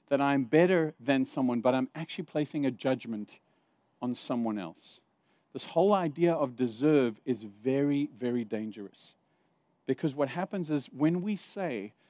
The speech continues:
"This person doesn't deserve," it actually stops the flow of love.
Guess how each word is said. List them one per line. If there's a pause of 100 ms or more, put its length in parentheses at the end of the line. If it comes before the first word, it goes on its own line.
(320)
"This
person (480)
doesn't
deserve," (560)
it
actually
stops
the
flow
of
love.